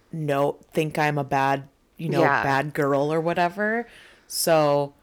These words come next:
Speaker 2: Well, we had a lot talked about with these little, there's not a lot, but they're even in the little moments, there's a lot to discuss.
Speaker 1: Oh, yeah.
Speaker 2: You know what I mean?
Speaker 1: Mm-hmm.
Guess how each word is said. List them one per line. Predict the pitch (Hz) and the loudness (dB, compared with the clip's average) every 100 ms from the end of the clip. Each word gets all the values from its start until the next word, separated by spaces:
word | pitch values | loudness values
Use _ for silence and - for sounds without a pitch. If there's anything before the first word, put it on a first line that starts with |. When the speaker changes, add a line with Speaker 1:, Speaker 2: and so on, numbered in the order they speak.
| _ | _
Speaker 2:
Well, | 202 | 2
we | 208 | 4
had | 254 | 6
a | 262 | 6
lot | 170 151 | 4 2
talked | 156 - | 0 2
about | 143 - | 2 2
with | - | -2
these | 160 156 | -4 -2
little, | 170 156 - | 2 2 4
there's | 196 208 | 4 4
not | 240 285 | 6 6
a | 220 | 6
lot, | 160 147 185 | 4 2 2
but | 196 180 | 0 0
they're | 165 165 - | 0 0 0
even | 160 160 160 | -2 -2 -2
in | 151 | -2
the | 156 | -4
little | 151 139 147 | -2 -4 -2
moments, | 156 156 151 | -2 -2 -4
there's | 151 143 | -6 -6
a | |
lot | 143 113 - | -6 -8 -10
to | |
discuss. | - - - 110 - 170 | -14 -14 -12 -10 -4 2
Speaker 1:
Oh, | 170 151 151 147 143 | 2 4 2 0 -2
yeah. | 127 110 78 - | -4 -4 -4 -2
Speaker 2:
You | |
know | 175 | 0
what | 156 | 0
I | 151 | 0
mean? | 147 131 156 - | -2 -6 -8 -8
Speaker 1:
Mm-hmm. | 170 170 165 165 165 165 160 | -6 -4 -4 -4 -6 -6 -6